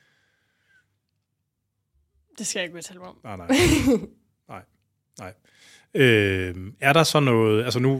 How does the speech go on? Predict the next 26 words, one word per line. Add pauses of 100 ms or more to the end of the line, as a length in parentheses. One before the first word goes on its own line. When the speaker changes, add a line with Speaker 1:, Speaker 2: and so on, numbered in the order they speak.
Speaker 2:
vi,
vi
har,
jeg
har
lavet
mange
podcasts
med
folk,
der
har
været
blandet
ind
i (220)
andre
japanske
sportsgrene,
hvor,
Speaker 1:
Ja. (680)
Speaker 2:
hvor
det
her
ligesom,
øh,